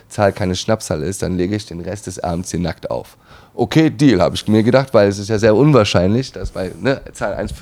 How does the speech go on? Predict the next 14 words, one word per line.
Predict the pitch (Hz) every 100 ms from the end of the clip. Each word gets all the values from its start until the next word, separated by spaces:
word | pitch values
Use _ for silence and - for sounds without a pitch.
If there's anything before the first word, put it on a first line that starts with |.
| 92
fünfundsiebzig, | - 104 101 127 - 135
da | 101
gibt's, | 101 - - - - -
äh, | - 87 92
sa-, | 85 -
lasst | 98 98
mich | 92 92
nichts | -
falsch | - 107
sagen, | - 110 98
da |
gibt's | 87 -
fünf | 98
Schnapszahlen | - 107 - 127 123